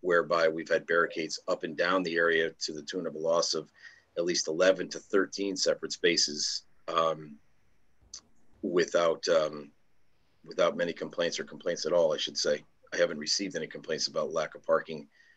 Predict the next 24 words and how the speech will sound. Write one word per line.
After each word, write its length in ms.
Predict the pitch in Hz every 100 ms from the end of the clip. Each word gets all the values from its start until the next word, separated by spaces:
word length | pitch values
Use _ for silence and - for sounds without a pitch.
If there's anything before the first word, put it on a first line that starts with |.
| _
during 260 | - 85 82
this 220 | 80 -
entire 320 | 71 78 76
time 260 | 71 80 87
frame. 400 | 82 80 78 78 -
And 300 | 80 76 73 71 -
with 180 | 87
the, 120 | - - _
with 140 | - -
the 60 |
barricades 640 | - 82 87 87 - - - -
that 120 | 78
we 100 | 78
had 200 | 80 82
out 280 | 82 87 76 -
at 140 | -
present, 420 | - 98 92 82 - _ _ _ _ _ _ _
we 140 | 92 82
were 200 | 82 82
losing 380 | 92 87 82
up 100 | 85
to 80 | 80
thirteen 420 | - 87 - 80
spaces, 680 | 76 - 90 82 78 - -